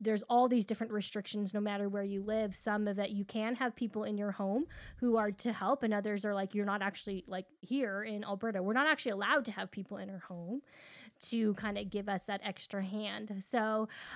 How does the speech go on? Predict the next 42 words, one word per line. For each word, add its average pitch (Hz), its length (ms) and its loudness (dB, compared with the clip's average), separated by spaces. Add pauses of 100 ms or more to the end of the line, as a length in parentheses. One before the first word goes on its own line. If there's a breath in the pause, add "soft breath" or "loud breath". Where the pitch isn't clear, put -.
(100)
um, 269 300 8
as 302 260 8
we 392 200 8
look 349 300 4
towards 294 760 4
the 269 100 4
summer, 202 720 0 (680)
by 247 120 2
the 247 80 2
time 254 220 4
this 254 120 0
podcast 226 480 0
comes 220 320 0
out, 220 220 2
we're 214 120 0
gonna 214 220 -2
be 214 260 -2
sort 220 200 -2
of 208 100 0
in 240 220 4
May, 240 440 2 (480 loud breath)
and 247 520 2
I'm 247 160 4
wondering 285 560 2
too, 262 440 2 (320)
perhaps 262 420 0
no 240 120 4
matter 247 300 2
where 247 160 2
you 240 200 0
live, 240 460 0
it 233 160 -4
may 233 240 0
look 233 260 0
a 262 60 2
little 220 300 2
different 214 580 -4
than 214 200 -2
what 214 200 -4
you're 208 140 0
used 202 520 -2
to. 277 280 2